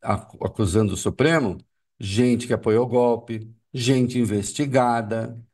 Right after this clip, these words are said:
Né? E, finalmente, o Centrão, que está descontente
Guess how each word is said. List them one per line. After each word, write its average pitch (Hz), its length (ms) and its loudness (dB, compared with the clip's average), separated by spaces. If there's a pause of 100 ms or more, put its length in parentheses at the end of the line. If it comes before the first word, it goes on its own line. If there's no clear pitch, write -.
(1200)
Né? 127 220 -8 (440)
E, 175 100 2
finalmente, 165 640 2
o 151 40 -2
Centrão, 127 760 0 (200)
que 156 100 -8
está 113 360 -2
descontente 143 1040 -2